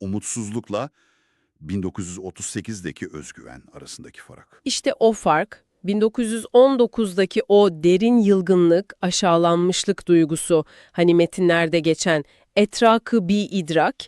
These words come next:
Speaker 2: yani anlayışı kıt Türkler gibi aşağılayıcı ifadeler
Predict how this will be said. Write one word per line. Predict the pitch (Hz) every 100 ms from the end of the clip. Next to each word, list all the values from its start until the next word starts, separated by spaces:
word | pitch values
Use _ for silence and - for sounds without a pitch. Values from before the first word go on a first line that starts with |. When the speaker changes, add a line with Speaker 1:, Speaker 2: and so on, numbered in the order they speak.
| _ _ -
Speaker 2:
yani | 175 180 180 -
anlayışı | 185 185 190 202 185 233
kıt | - 262 -
Türkler | 220 202 - 226 247
gibi | 185 180 196
aşağılayıcı | 190 - 220 196 208 208 220
ifadeler | 208 - 190 180 185 175 165